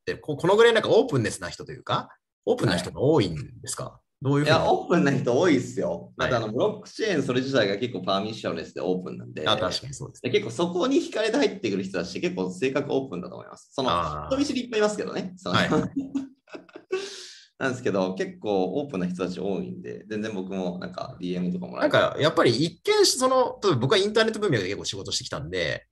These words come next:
Speaker 2: はい。
Speaker 1: その、こういうウェブスリーっていうのは、ちょっと、あの、インターネットからのもちろんその流れもあるんだけれども、
Speaker 2: はい。
Speaker 1: ちょっとホップに最近感じ、あ、とか、ちょっと前からその、クリプトの領域っ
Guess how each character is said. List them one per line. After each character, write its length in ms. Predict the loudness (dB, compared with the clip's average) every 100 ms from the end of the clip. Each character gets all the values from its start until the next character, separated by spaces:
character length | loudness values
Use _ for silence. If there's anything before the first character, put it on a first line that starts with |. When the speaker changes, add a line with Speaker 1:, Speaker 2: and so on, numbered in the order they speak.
| _
Speaker 2:
は 80 | -4
い。 40 | -4
Speaker 1:
そ 60 |
の、 20 |
こ 140 | 0 4
う 80 | 6
い 40 |
う 40 |
ウ 40 | 8
ェ 100 | 6
ブ 100 | 6
ス 160 | 4
リ 120 | 2 0
ー 20 |
っ 20 | -2
て 80 | -4
い 20 |
う 40 |
の 60 | -4
は、 60 |
ち 120 | -4 -4
ょ 20 |
っ 40 |
と、 140 | 0 0
あ 60 |
の、 60 | 2
イ 80 | 2
ン 100 | 4
タ 120 | 2
ー 40 |
ネ 80 | 2
ッ 100 | 0
ト 80 | 0
か 120 | 2
ら 80 | 2
の 100 | 0
も 120 | -4
ち 100 | -6
ろ 60 | -6
ん 40 |
そ 100 | -6
の 140 | -2
流 60 | 0
れ 80 | 2
も 100 | 2
あ 40 |
る 80 | 0
ん 40 | -2
だ 100 | -8
け 60 |
れ 80 | -10
ど 80 | -6
も、 280 | -4 -4 -6
Speaker 2:
は 100 | -10
い。 80 | -12
Speaker 1:
ち 120 | -6
ょ 40 |
っ 20 | 0
と 60 |
ホ 100 | 2
ッ 40 | 2
プ 160 | 2
に 80 | -2
最 200 | 0 -2
近 160 | -4 -6
感 220 | -4 -2
じ、 160 | -4 -6
あ、 140 | -4
と 100 | 0
か、 100 | 2
ち 80 | 2
ょ 20 |
っ 80 | 2
と 80 | 4
前 160 | 4 4
か 80 |
ら 80 | 0
そ 80 | -6
の、 260 | -8 -8 -2
ク 80 |
リ 100 | 0
プ 60 | 2
ト 100 | 4
の 80 | 6
領 100 | 4
域 140 |
っ 20 | 2